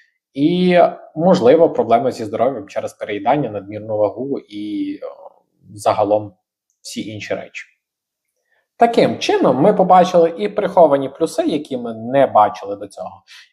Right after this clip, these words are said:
і приховані мінуси, які ми теж могли не бачити. На основі такої матриці людина, тобто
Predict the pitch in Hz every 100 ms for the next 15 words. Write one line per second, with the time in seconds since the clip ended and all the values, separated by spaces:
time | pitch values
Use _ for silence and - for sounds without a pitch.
0 | _ 185 240 254 233 226 226 226 220 214
1 | 269 156 110 - 123 - 185 185 185 196
2 | - 120 104 156 147 143 104 107 - -
3 | _ _ _ _ _ _ _ 156 185 214
4 | 240 233 - 190 196 277 320 269 - 165
5 | 135 147 170 269 220 139 113 110 - 104